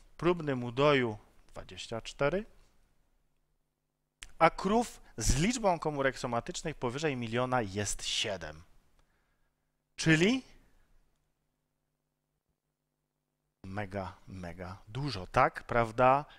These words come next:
Jest to blisko trzydzieści, ponad trzydzieści procent.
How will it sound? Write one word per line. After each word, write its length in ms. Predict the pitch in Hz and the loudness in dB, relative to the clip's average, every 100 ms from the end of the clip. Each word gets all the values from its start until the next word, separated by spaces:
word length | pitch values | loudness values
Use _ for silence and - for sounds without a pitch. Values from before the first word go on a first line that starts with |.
| - | -12
Jest 600 | 117 131 139 - - - | 2 4 4 0 -10 -6
to 280 | 135 123 131 | 2 2 2
blisko 1300 | 104 104 120 127 143 151 - - - 135 135 135 - _ _ _ _ _ _ _ - | -6 -6 -4 -2 -2 -4 -6 -6 4 6 6 4 -6 _ _ _ _ _ _ _ -8
trzydzieści, 1080 | - - 120 110 131 120 - - 117 113 - | -4 -2 -4 0 0 2 -2 -2 -6 -8 -2
ponad 300 | 160 160 120 | 0 0 -2
trzydzieści 640 | - - 107 101 95 - | -4 -6 -6 -8 -10 -10
procent. 580 | - - 107 - 117 - | -14 -16 -16 -18 -20 -20